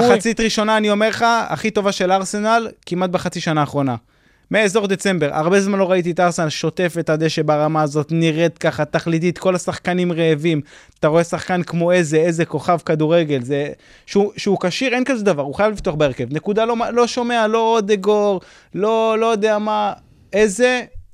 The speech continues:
שמע, זה, זה למה הביאו אותו. אני מסתכל על אוליסה, אני לא משווה ביניהם, אבל זה על אותו עיקרון, שחקן שהיה,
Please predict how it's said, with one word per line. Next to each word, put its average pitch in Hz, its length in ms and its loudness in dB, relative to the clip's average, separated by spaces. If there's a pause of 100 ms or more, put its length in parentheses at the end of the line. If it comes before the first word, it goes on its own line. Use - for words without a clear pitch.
(180)
שמע, 170 340 0
זה, 165 200 0
זה 185 200 2
למה 233 200 2
הביאו 185 220 0
אותו. 139 280 -4 (920)
אני 139 120 -2
מסתכל 208 440 -2 (180)
על 131 160 -4
אוליסה, 135 380 -2
אני 170 100 -2
לא 170 120 2
משווה 175 260 0
ביניהם, 139 300 -2
אבל 127 160 -2 (140)
זה 143 160 -4
על 139 60 2
אותו 139 160 -2
עיקרון, 180 320 -2
שחקן 190 360 -6
שהיה, 156 1000 -2